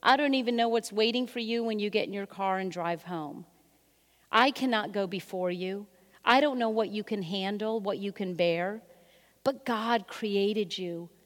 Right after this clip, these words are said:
He knows you intimately. He knows what your tomorrow holds. He knows what you can handle with temptation.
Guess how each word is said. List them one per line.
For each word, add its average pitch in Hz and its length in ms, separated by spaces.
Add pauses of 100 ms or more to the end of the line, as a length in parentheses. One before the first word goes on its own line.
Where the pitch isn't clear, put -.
(220)
He 269 320
knows 220 420
you 208 240
intimately. 190 920 (320)
He 285 280
knows 247 720
what 214 160
your 196 160
tomorrow 190 500
holds. 170 640 (320)
He 285 260
knows 240 760 (200)
what 214 200
you 214 180
can 214 200
handle 185 680
with 185 180
temptation. 175 840